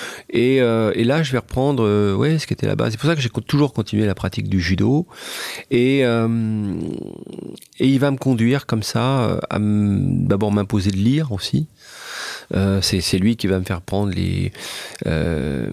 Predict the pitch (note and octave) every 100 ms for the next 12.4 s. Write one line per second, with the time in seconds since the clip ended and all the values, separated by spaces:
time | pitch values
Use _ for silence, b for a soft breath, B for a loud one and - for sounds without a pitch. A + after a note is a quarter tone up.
0 | G#1 A1+ F#2+ F#2+ - G2+ G#2 F2+ G2 F#2+
1 | F#2 - F#2+ G2 G2 F#2 E2+ - F2+ F2
2 | F2+ F#2+ F#2 F2+ - F2+ F2+ - - F2+
3 | F2+ F#2 F#2+ F2+ F2+ G2+ G2+ G#2 F#2+ E2
4 | - G#2 B2 C#3 G#2+ - - - A2 A2
5 | G#2 G#2 - B2 B2 - F#2+ F#2+ A2+ G2
6 | G2 F#2+ - F#2+ F2+ - G#2 A2 F2+ F2+
7 | B B B B B - E2+ F2+ - F#2
8 | G2 G2+ G#2+ G2 F2+ F2 - B B B
9 | B - F2 E2+ D#2+ D2+ E2 F2 F#2 F#2
10 | - G2+ G2 G2+ F2+ F2+ - F2+ E2+ E2+
11 | F2+ F#2 - F#2 F#2+ - D2+ E2 E2 E2+
12 | E2+ F#2+ F2